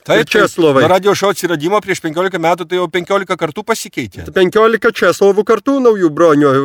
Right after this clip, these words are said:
Speaker 2: ir Česlovų užauga.
Speaker 1: Pumpuravimusi būdu kaip Herberto Welso marsiečiai.
Speaker 2: Taip, me-, mes mūsų neišnaikinsi, pradėk mus naikinti,
Speaker 1: Na,
Speaker 2: mūsų
Speaker 1: pasižiūrėkit, pumpuras vat vėl auga, vat.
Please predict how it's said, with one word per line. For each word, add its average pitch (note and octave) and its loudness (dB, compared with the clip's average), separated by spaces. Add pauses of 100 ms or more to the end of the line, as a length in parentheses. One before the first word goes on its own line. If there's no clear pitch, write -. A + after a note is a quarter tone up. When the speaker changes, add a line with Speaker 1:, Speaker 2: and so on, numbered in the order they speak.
(100)
Speaker 2:
ir F3+ 2
Česlovų D3 0
užauga. C3+ 0
Speaker 1:
Pumpuravimusi F3+ 0
būdu F#3 -6
kaip F#3 -4
Herberto F3 -2
Welso D#3+ 0
marsiečiai. A#2+ -6 (100)
Speaker 2:
Taip, A#3+ 2 (160)
me-, G3 2
mes C4 2
mūsų C#4+ 0
neišnaikinsi, C4 0
pradėk A3+ 2
mus A#3+ -2
naikinti, A#3+ 0
Speaker 1:
Na, B3+ 2
Speaker 2:
mūsų F3 0
Speaker 1:
pasižiūrėkit, F3 0
pumpuras E3 0
vat D#3 0
vėl D3+ 4
auga, B2+ 4
vat. B2+ 0